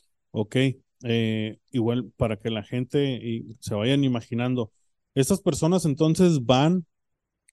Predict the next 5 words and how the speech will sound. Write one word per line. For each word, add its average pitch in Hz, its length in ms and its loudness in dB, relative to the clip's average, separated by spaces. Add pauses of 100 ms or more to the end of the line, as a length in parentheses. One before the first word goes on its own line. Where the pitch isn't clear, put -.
(160)
con 107 240 -2
técnicas 160 720 2
rudimentarias 113 1120 -2
que 95 800 -6
van 120 840 0